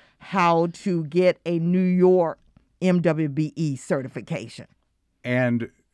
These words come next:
Speaker 2: is it just a matter of applying? Uh, what, what's
Speaker 1: There is a long, ad-, there's an application where you have to prove that you are a minority-owned business,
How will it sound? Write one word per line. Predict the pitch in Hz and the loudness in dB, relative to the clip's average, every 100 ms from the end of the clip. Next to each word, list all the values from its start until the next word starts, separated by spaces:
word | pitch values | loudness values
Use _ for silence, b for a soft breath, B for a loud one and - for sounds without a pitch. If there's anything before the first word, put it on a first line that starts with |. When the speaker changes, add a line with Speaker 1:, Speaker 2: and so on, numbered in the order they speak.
| _ | _
Speaker 2:
is | - 139 | -2 0
it | 127 | 0
just | 113 127 | -2 -4
a | 139 | 0
matter | 135 123 | 0 0
of | 117 | -4
applying? | 120 131 107 107 190 208 202 | -6 -6 -6 -6 -8 -12 -12
Uh, | - 101 | -14 -12
what, | 107 147 - _ | -12 -10 -10 _
what's | 143 156 - | -10 -10 -6
Speaker 1:
There | 175 220 277 | 2 6 6
is | 294 277 - | 4 0 -2
a | 220 | -4
long, | 190 202 226 233 - | -2 -2 -2 -6 -6
ad-, | 175 - | -6 -6
there's | 170 190 226 | 0 0 2
an | 226 | -2
application | - 208 226 220 247 214 214 226 214 214 | 0 -2 -2 -8 -4 -4 -4 -8 -6 -4
where | 202 190 185 175 170 170 | 0 0 0 0 0 -2
you | 165 185 | -4 -2
have | 202 214 180 196 | -2 0 -2 -2
to | 180 | -6
prove | 160 - 254 262 262 240 196 | -8 -8 -4 -2 -2 -4 -4
that | 196 170 - | -2 -2 -2
you | 175 196 190 175 | -6 -4 -4 -4
are | 165 170 143 | -4 -4 -4
a | 175 | -4
minority-owned | 170 165 165 175 180 190 190 - 170 180 175 170 160 | -4 -2 0 2 2 2 -4 -6 -4 -2 0 -2 0
business, | 175 160 170 175 269 - | 0 0 -2 -2 -2 -8